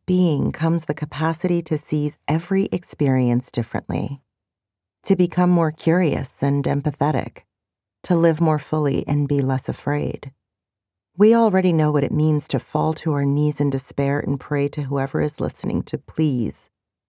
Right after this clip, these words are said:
please make it all stop. And in those times, we understand what a radical act it is to observe microjoys, to boldly choose moments of reprieve and joy,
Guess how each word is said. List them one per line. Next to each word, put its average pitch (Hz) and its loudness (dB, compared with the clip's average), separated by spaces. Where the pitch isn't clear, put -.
please 131 0
make 127 0
it 120 0
all 120 -2
stop. - -4
And 180 6
in 202 6
those 208 4
times, 165 -2
we 180 2
understand 165 0
what 143 -2
a 139 -2
radical 156 -2
act 147 -2
it 151 2
is 156 0
to 139 0
observe 143 -4
microjoys, - -4
to 175 0
boldly 170 2
choose 160 -2
moments 151 0
of 135 -2
reprieve 156 -2
and 143 -2
joy, 143 -2